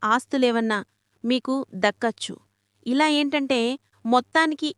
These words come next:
ఈ మేషరాశి వారిని, పురుషుల్ని మీరు గమనించినట్లయితే మీకు ఖచ్చితంగా స్త్రీ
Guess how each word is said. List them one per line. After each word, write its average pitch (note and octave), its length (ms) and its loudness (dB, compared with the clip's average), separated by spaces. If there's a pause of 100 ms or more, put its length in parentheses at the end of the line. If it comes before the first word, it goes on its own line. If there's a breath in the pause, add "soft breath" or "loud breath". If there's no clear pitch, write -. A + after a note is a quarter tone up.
ఈ C4 140 2
మేషరాశి C#4 600 2
వారిని, C4 280 2
పురుషుల్ని C4 500 -2
మీరు B3 260 0
గమనించినట్లయితే G#3 880 -2 (580)
మీకు C#4 280 0
ఖచ్చితంగా C4+ 600 0
స్త్రీ - 260 -2